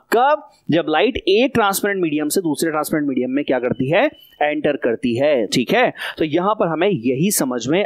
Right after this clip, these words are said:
आ रहा है, ठीक? <clears throat> चलिए, तो मान लीजिए हमारे पास ये water है, ठीक है? ये हमारे पास, अ, एक substance two हो गया और ऊपर हमारे पास मान लीजिए एयर है, ठीक है? That is substance one, ठीक है ना?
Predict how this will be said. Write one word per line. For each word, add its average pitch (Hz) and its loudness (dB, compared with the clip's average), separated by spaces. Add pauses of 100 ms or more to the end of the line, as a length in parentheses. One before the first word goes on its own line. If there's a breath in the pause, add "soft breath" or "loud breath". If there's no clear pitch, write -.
(120)
आ 131 0
रहा 113 -2
है, 147 2
ठीक? - -2 (120)
<clears throat> 160 0
चलिए, 165 0 (1040 loud breath)
तो 196 0
मान 196 2
लीजिए 240 0
हमारे 233 2
पास 233 0
ये 240 4
water 208 0
है, 226 0 (600 loud breath)
ठीक 175 0
है? 160 2 (280 loud breath)
ये 160 2
हमारे 233 2
पास, 233 0
अ, 190 2
एक 190 2
substance 226 0
two 240 2
हो 220 0
गया 226 0
और 247 -2
ऊपर 214 0
हमारे 220 2
पास 214 0
मान 208 2
लीजिए 208 0
एयर 170 2
है, 117 -2
ठीक 180 2
है? 226 2
That 190 2
is 202 0
substance 196 -2
one, 127 2 (200)
ठीक 156 0
है 247 4
ना? 294 4